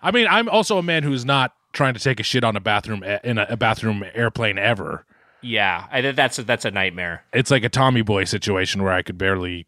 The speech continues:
Speaker 1: move in there. Um, I, I, the, but airplane bathrooms, look, we can get into the restructuring of bathrooms in fast food restaurants across the country,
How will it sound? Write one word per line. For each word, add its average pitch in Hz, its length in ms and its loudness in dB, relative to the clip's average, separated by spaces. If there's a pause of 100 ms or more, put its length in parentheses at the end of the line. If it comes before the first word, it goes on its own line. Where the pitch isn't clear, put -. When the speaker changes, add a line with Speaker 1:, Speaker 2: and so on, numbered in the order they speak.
(140)
Speaker 1:
move 95 260 -6
in 82 100 -8
there. 80 360 -8
Um, 104 640 2 (1200)
I, 151 280 0
I, 151 40 2
the, 151 180 -4
but 147 300 -8 (300)
airplane 196 380 4
bathrooms, 127 540 0
look, - 340 0 (500)
we 220 100 0
can 277 60 -2
get 269 140 4
into 175 120 2
the 151 60 4
restructuring 156 600 2
of 113 100 -4
bathrooms 131 520 2
in 113 80 -4
fast 127 360 0
food 160 380 2
restaurants 180 400 2
across 180 300 0
the 180 80 -8
country, 180 500 -2